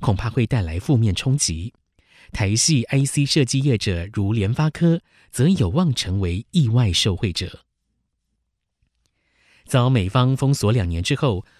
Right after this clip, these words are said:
华为以 Mate 六十 Pro 展开逆袭。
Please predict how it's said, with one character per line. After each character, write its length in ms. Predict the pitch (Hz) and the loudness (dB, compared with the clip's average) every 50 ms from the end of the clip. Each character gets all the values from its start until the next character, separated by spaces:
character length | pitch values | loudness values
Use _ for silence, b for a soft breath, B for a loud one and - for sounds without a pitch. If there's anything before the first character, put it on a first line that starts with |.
| b b | b b
华 200 | - 117 113 131 | 0 0 2 2
为 140 | 156 165 | 2 0
以 260 | 175 160 135 104 90 104 | 0 0 0 0 0 0
Mate 360 | 156 196 190 139 107 - 123 | 0 0 0 0 0 -2 -2
六 160 | 151 156 127 | 0 0 0
十 160 | 110 - - | 0 -2 -4
Pro 300 | - - 202 196 143 95 | -4 0 0 2 2 0
展 180 | - - 92 85 85 | -2 -6 -6 -6 -4
开 140 | - 117 | -2 0
逆 180 | 120 131 120 92 | 2 2 2 2
袭。 360 | - - 90 82 82 98 - | 0 -2 -2 -4 -6 -8 -10